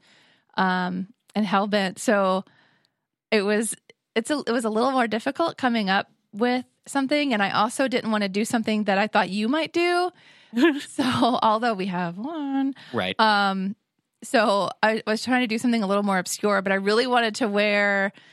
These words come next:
Speaker 1: the necklace <laughs> that you gave me. And so I was like, "Oh my gosh."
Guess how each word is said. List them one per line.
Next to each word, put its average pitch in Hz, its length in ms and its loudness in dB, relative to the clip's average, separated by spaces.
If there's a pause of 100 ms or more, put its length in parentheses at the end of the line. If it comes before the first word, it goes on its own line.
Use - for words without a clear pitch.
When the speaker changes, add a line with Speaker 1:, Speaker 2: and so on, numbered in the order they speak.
(220)
Speaker 1:
the 202 80 0
necklace 240 520 2
<laughs> - 0 -
that 269 260 0
you 240 140 -2
gave 220 440 0
me. 226 440 0
And 202 260 0
so - 80 -6
I - 40 -2
was 208 60 -6
like, 208 160 -4
"Oh 302 40 -4
my 349 100 -4
gosh." 254 480 -4